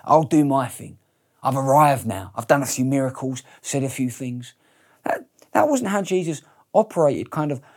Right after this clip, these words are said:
craving dependence or freedom away from his Father. In fact, the very opposite. Everything he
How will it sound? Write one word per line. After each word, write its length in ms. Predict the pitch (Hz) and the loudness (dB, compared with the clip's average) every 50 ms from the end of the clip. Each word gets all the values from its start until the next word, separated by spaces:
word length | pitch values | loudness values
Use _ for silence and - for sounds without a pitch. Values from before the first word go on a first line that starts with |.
| _ _ _ | _ _ _
craving 480 | - - - 208 202 202 185 151 156 135 | -12 -2 4 6 6 6 6 4 0 -2
dependence 640 | 131 123 - - - 202 202 180 139 135 110 - - | -2 -4 -6 -4 -2 0 0 0 0 -2 -4 -4 -6
or 160 | - 135 127 | -6 -6 -6
freedom 460 | - - - 185 196 190 160 151 139 | -6 -6 0 2 2 2 4 2 2
away 340 | 139 139 127 135 156 190 196 | 0 0 -2 -2 -4 -4 -4
from 240 | 175 - - 135 131 | -4 -6 -8 -6 -6
his 120 | 127 123 | -6 -6
Father. 440 | - - 170 180 190 156 - - - - _ _ _ _ _ _ _ _ _ _ _ _ _ _ _ _ _ _ _ - | -8 -8 -8 -8 -8 -8 -12 -12 -20 -20 _ _ _ _ _ _ _ _ _ _ _ _ _ _ _ _ _ _ _ -12
In 60 | - | 2
fact, 180 | - 254 - - | 2 2 2 2
the 60 | 196 | 0
very 260 | 202 240 226 208 214 | 2 2 2 4 2
opposite. 320 | 233 233 - - - - - - | 0 -2 -2 -6 -12 -12 -6 -2
Everything 480 | 214 233 254 254 247 - 202 - - | -2 0 0 0 -2 -4 -10 -8 -6
he 220 | 123 147 165 156 | -4 -4 -4 -4